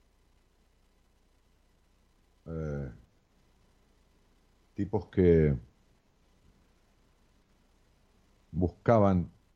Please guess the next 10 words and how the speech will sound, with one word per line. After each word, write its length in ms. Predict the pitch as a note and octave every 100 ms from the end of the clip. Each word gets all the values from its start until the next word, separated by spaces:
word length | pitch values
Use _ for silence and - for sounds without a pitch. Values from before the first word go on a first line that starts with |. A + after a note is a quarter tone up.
| _ _ _ _ _ _ _ _ _ _ _ _ _ _ _ _
la 140 | F#2
verdad 540 | F2 F2+ F2+ A#2 A2 D#2 _ _ _ -
dentro 420 | G2+ G#2 - F#2+
de 60 | E2
sí 160 | -
mismos, 680 | F2 A2+ E2 D2 C2 - _
su 240 | - -
propia 400 | G2+ F#2 F2 E2+
verdad, 400 | D#2 D2 D2+ C#2+ - _ _ _ _ _ _ _ _ _ _ - - _ _ _ _ _ _ _
y 80 | E2+